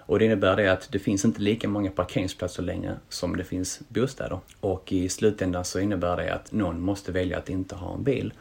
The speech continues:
Och, eh, mer eller mindre jobbar då kommunerna mot att få folk att tänka till innan man köper nästa bil eller äger en egen bil. Och i den bilden kommer bil, eh, poolsleverantörer in i bilden,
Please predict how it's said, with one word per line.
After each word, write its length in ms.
Och, 360
eh, 400
mer 240
eller 120
mindre 260
jobbar 480
då 80
kommunerna 580
mot 260
att 280
få 200
folk 340
att 120
tänka 280
till 280
innan 360
man 280
köper 420
nästa 280
bil 220
eller 280
äger 140
en 80
egen 220
bil. 200
Och 140
i 40
den 200
bilden 400
kommer 420
bil, 420
eh, 240
poolsleverantörer 1300
in 120
i 40
bilden, 500